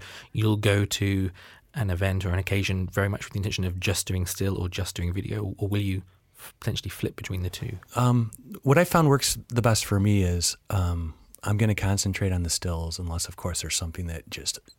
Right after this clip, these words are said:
Speaker 2: presents itself that is overwhelmingly appropriate for video. But I, I'm generally gonna concentrate on the stills and then try and come up with a, almost a conceptual solution that I can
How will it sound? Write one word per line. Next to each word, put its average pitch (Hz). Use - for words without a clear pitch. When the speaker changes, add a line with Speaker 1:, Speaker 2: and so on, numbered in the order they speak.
Speaker 2:
presents 95
itself -
that 87
is 85
overwhelmingly 87
appropriate 92
for 87
video. 85
But 98
I, 101
I'm 113
generally 147
gonna 117
concentrate 127
on 123
the 123
stills 104
and 110
then 110
try 170
and 175
come 139
up 131
with 117
a, 85
almost 139
a 117
conceptual 110
solution 95
that 90
I 90
can 90